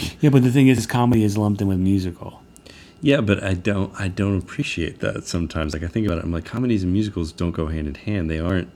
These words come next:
Speaker 2: the same thing, and they're basically lumping it into the same category
Speaker 1: Mm.
Speaker 2: when I feel like that's, I mean, I get,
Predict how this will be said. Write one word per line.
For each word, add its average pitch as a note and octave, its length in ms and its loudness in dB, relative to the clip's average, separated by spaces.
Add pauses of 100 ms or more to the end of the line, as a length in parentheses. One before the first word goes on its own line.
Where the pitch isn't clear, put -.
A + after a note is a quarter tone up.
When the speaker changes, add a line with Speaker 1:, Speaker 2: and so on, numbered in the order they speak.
(200)
Speaker 2:
the F2+ 120 0
same D#2+ 260 -2
thing, E2+ 540 -2
and E2+ 120 -4
they're E2 100 -2
basically E2 440 -4
lumping D#2+ 300 -4
it D#2 100 -4
into D#2 160 -6
the D2+ 80 -10
same D2+ 260 -8
category D2+ 720 -6
Speaker 1:
Mm. A#2 420 6 (140)
Speaker 2:
when E2 160 -2
I D#2 60 0
feel D#2 240 -4
like D2+ 180 -6
that's, - 340 -8 (300)
I A2 40 2
mean, G#2 140 6
I G2 60 6
get, F#2+ 320 4